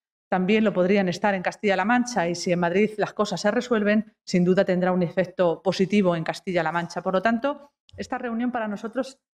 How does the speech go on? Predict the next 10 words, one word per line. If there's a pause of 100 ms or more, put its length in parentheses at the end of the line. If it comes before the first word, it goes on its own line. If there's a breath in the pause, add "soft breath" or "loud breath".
(300)
es
de
gran
importancia,
y
también (280)
porque
viene
a
poner